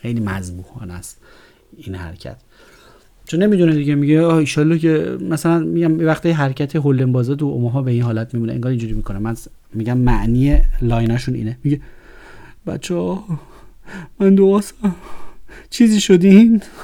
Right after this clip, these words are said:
تو رو خدا چیکار کنیم حالا؟ ترن ریور رو چیکار کنیم؟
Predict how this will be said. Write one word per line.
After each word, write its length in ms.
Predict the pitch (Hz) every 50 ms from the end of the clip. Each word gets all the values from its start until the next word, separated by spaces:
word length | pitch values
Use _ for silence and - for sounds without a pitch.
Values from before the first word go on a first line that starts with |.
| - -
تو 120 | - 233
رو 80 | 214 196
خدا 480 | - - 202 185 202 208 208 196 185 - - - -
چیکار 300 | - - - - 202 202
کنیم 240 | 208 - 247 240 240
حالا؟ 240 | 226 220 214 214 214
ترن 240 | 190 214 208 208 214
ریور 300 | 214 202 208 202 214 262
رو 80 | 285
چیکار 260 | 269 - - 220 214
کنیم؟ 300 | 196 - 220 208 208 208